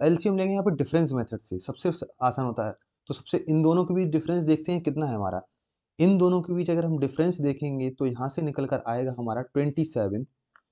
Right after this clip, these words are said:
इधर हम लोग देखेंगे क्या, <clears throat> इधर हम डिफरेंस देखते हैं, डिफरेंस देखेंगे तो यहाँ पर कितना निकल कर आएगा, आ, इधर पाँच में जाएगा दो और इधर हो जाएगा कितना, <clears throat> बयालीस, बयालीस आ जाएगा। इन दोनों के बीच डिफरेंस देखते हैं तो कितना मिलता है हमको,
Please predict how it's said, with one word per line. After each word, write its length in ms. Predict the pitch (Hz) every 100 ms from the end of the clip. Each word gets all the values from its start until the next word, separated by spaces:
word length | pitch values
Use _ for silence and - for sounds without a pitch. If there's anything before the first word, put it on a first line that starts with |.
| _ -
इधर 220 | 135 190
हम 120 | 185
लोग 140 | 180 165
देखेंगे 380 | 151 151 160 156
क्या, 260 | 160 147 151 _ -
<clears throat> 120 | 160 147 127 _ _ _ _ _ _ _ _ _ _ _ -
इधर 200 | 143 185
हम 100 | 175
डिफरेंस 320 | 156 156 175 151
देखते 320 | 135 131 131
हैं, 180 | 135 139 131
डिफरेंस 360 | 131 151 170
देखेंगे 360 | 151 156 165 165
तो 120 | 165
यहाँ 160 | 135 127
पर 120 | 156
कितना 240 | 135 151
निकल 220 | 151 147
कर 160 | 143 139
आएगा, 340 | 123 120 123 123 _ _ _ -
आ, 140 | 123 - _ _ -
इधर 180 | 131 139 139
पाँच 280 | 143 156 156
में 100 | 165
जाएगा 240 | 156 156
दो 480 | 135 107 143 120 131 _ _ -
और 120 | 135
इधर 160 | 143 165
हो 160 | 160 135
जाएगा 220 | 131 147
कितना, 280 | 139 127 110 _ -
<clears throat> 200 | 147 120 _ -
बयालीस, 520 | 120 123 123 135 127 - _ _ _ _ -
बयालीस 500 | 123 127 123 160 165
आ 60 | 156
जाएगा। 200 | 156 151 -
इन 140 | 175
दोनों 240 | 170 180 180
के 120 | 180
बीच 200 | 180 160
डिफरेंस 320 | 151 160 165
देखते 280 | 135 131 135
हैं 120 | 143
तो 140 | -
कितना 300 | 151 147 143
मिलता 300 | 143 127 117
है 60 | 123
हमको, 340 | 120 127 143